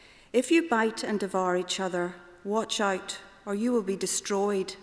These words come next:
by each other. So I say, walk by the Spirit,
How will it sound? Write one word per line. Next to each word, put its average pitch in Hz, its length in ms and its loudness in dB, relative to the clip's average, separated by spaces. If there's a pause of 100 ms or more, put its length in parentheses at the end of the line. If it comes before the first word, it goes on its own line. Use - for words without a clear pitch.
by 190 160 0
each 180 220 -4
other. 170 320 -4 (1300)
So 247 240 2
I 233 100 4
say, 190 580 2 (360)
walk 233 500 2
by 214 140 2
the 208 100 -2
Spirit, - 640 0